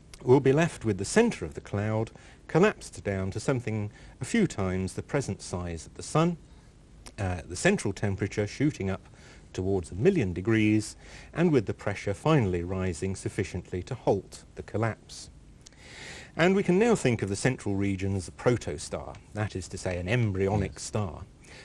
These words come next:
Speaker 1: uh, rather than as just a thick part of the gas cloud. The inner parts of the cloud collapse much faster than the outer parts, so once the protostar has formed, uh, the continuing collapse of the outer parts will add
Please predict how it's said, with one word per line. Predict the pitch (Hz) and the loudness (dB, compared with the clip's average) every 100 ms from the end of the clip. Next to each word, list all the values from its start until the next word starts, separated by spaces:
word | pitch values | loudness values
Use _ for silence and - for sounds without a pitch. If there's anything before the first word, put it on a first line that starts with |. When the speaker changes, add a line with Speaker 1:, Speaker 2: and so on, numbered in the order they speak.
| - | -4
Speaker 1:
uh, | 131 | 0
rather | 160 185 110 98 | 6 6 6 2
than | 101 98 | 0 -2
as | 92 | -2
just | 104 - - | -2 -2 -6
a | |
thick | - - - | -4 -4 -6
part | 95 90 98 | -6 -6 -4
of | 87 | -4
the | |
gas | 92 107 - | -4 -4 -6
cloud. | - 82 78 - - - - - - - - - - - - - - | -10 -10 -10 -16 -20 -20 -20 -20 -20 -20 -20 -20 -18 -16 -14 -16 2
The | 147 147 147 196 | 6 6 6 6
inner | 247 | 6
parts | 247 107 85 - | 6 2 -2 -4
of | 92 | -6
the | |
cloud | - 120 123 123 - | 0 4 4 4 0
collapse | 120 127 - - | 0 0 -2 0
much | 123 - - | 0 0 -4
faster | - 98 - - | -6 -6 -6 -10
than | 92 92 | -6 -2
the | 101 | 2
outer | 139 131 - | 2 2 -4
parts, | - - - - - | -10 -20 -18 -16 -16
so | - 113 110 | 0 2 6
once | 190 202 | 6 4
the | - | -2
protostar | - 107 95 95 - 104 101 | 2 2 2 -2 0 -2 0
has | 92 - | -2 -6
formed, | - 110 110 85 127 - - - - - - - | 4 4 4 0 -6 -8 -16 -20 -20 -20 -20 -4
uh, | 117 - | -2 0
the | 120 | 0
continuing | 120 117 214 240 151 90 | 0 2 4 4 4 2
collapse | - 101 104 - - - - | 0 0 0 -2 -12 -14 2
of | 175 175 | 4 4
the | 95 | -2
outer | 76 87 - | -6 -10 -4
parts | 113 113 - - | 0 0 0 -4
will | 127 - | -4 -2
add | 131 113 | -4 -4